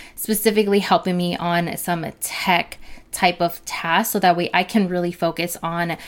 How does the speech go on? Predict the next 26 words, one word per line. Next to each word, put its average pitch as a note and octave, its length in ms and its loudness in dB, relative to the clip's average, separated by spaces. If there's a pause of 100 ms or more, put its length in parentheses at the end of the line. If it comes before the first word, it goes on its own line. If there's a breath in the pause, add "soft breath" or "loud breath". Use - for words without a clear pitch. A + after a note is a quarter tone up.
(160 loud breath)
my F#3+ 140 2
messaging, F3 580 0
the F3 100 2
copy, F3+ 440 -2
the F3+ 120 0
emails, F3 380 0
the F3+ 80 2
marketing, E3 680 -2 (320 loud breath)
um, E3+ 280 2
and F3 160 2
the E3 60 2
strategy D#3 560 -2
as - 260 -6
well. D3 240 -4
So F3 300 4 (300 loud breath)
that F#3 400 2
is B3 180 4
what F#3+ 400 2
my F3+ 340 0
October F3 1000 0 (160)
really F3 320 0
looked C#3 320 -10
like A#3+ 400 2 (340 loud breath)
in A3 160 8
the G#3 60 6
beginning. F3 640 -4